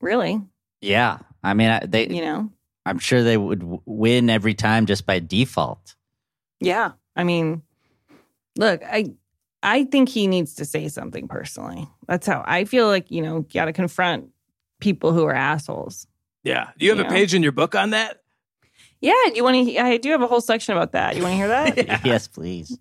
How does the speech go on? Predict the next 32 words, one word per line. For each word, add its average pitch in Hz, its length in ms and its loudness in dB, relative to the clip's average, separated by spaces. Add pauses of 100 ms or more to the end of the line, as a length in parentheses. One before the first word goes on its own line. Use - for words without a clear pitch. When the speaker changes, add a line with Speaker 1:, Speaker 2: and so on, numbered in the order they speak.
Speaker 1:
Okay. - 180 -10 (1160)
Sometimes 554 520 2
you 508 100 0
just 466 140 6
have 440 80 2
to 392 100 2
say 311 300 0
the 294 100 4
thing 208 380 2
you're 170 140 2
thinking, 131 460 -2
because 240 360 2
sometimes 349 400 2
people 277 280 4
don't 190 460 0
know 170 800 2
that 165 140 0
they're 165 100 2
being 202 240 2
a 165 40 2
certain - 280 -4
way. - 260 -6
So - 200 -8
you 190 120 2
have 247 100 4
to 226 80 0
tell 208 220 2
them 170 80 0
that 147 180 0
they 156 140 4
are 147 260 0
entirely 285 720 4